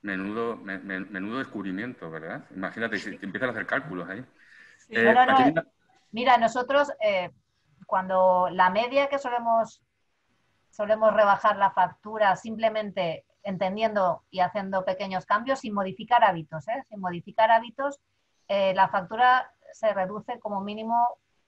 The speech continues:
Speaker 3: como mínimo un treinta por ciento.
Speaker 1: Guau.
Speaker 3: Porque el mercado español es especialmente complejo. Sin modificar hábitos, sin entrar en, en, en hábitos de consumo, sino simplemente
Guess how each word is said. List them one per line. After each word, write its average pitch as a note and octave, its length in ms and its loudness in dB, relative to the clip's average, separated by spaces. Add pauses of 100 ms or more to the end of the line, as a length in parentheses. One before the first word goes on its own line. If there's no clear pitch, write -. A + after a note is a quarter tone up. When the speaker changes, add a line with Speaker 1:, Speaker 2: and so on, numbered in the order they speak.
(100)
Speaker 3:
como F#3 240 -10
mínimo A#3 460 -4
un A3+ 120 -8
treinta G#3+ 360 0
por D#3+ 180 -4
ciento. C3 500 -10 (1800)
Speaker 1:
Guau. E3 320 -10
Speaker 3:
Porque A3+ 300 -6
el G#3 60 -6
mercado A3 460 4
español B3 420 0
es B3+ 140 -4
especialmente G3 680 -6
complejo. F#3+ 640 -2
Sin C4+ 220 -6
modificar C4 480 2
hábitos, G#3+ 340 4
sin G3+ 140 -10
entrar A3 380 6 (180)
en, A3+ 140 -6
en, G3 640 -2
en F3 420 -10
hábitos G3 340 -6
de G3+ 100 -6
consumo, G3 640 -4 (120)
sino F3+ 160 -10
simplemente A#3 560 -6